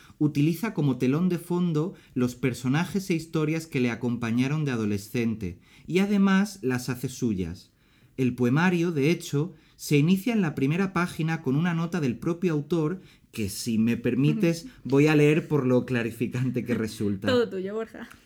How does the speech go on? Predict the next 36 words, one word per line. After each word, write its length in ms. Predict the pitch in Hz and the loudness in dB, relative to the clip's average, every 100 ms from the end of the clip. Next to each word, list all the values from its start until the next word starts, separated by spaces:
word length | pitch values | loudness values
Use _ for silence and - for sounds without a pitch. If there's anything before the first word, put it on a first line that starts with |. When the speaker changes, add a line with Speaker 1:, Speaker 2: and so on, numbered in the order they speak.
| _ _ _ _ - | _ _ _ _ 0
Speaker 1:
La 220 | 143 139 | 2 4
máscara 640 | 165 202 196 - 131 123 | 6 6 4 -2 -2 -2
que 180 | 123 123 | -2 -4
cubre 320 | 165 170 135 | 2 2 2
a 60 | 113 | 0
los 160 | 113 | -2
protagonistas 880 | 113 120 113 117 127 151 147 117 104 | -4 -6 -4 -2 0 0 -2 -6 -4
de 60 | 107 | -4
Watchmen 720 | 110 135 165 - 185 190 214 - - _ | 0 0 0 -2 2 2 0 -6 -20 _
es 220 | 151 156 180 | -4 0 0
la 120 | 165 | 0
misma 520 | 165 208 - 160 147 | 4 2 2 -4 -2
que 100 | 135 | 0
desfigura 540 | 127 127 131 123 147 | -2 -2 -2 0 2
el 120 | 143 131 | 2 0
rostro 540 | 156 175 - 175 165 | 0 -2 -4 -4 -2
de 80 | 131 | 0
la 100 | 117 | 0
literatura, 800 | 110 113 107 110 117 104 92 95 _ _ - | -2 -2 -4 -2 -2 -2 -4 -8 _ _ -4
también 640 | 139 135 131 170 208 220 - - | 0 2 2 4 4 2 -4 -6
la 160 | - 139 | -2 0
que 120 | 135 | 0
nos 180 | 135 156 | -2 -4
hace 220 | 156 180 | -4 -4
conscientes 720 | 147 131 127 - 151 151 156 | -2 -4 -4 -2 -2 0 -4
de 80 | 131 | -2
la 140 | 123 123 | -4 -2
carga 360 | 143 147 143 | -4 -2 -4
teatral 680 | 123 107 101 131 160 196 208 | -2 -4 -2 -2 0 -2 -4
del 220 | 135 117 110 | -8 -6 -4
discurso 580 | 113 - 123 117 117 | -6 -4 -6 -4 -6
poético. 680 | 117 104 98 98 95 92 95 _ _ _ _ | -4 -2 -2 -6 -8 -10 -10 _ _ _ _
Mi 240 | 123 127 127 | 2 2 4
voz 260 | 151 175 | 0 0
se 220 | - 175 | -2 -2
diluye 640 | 143 131 131 131 147 160 | 0 2 2 2 0 -2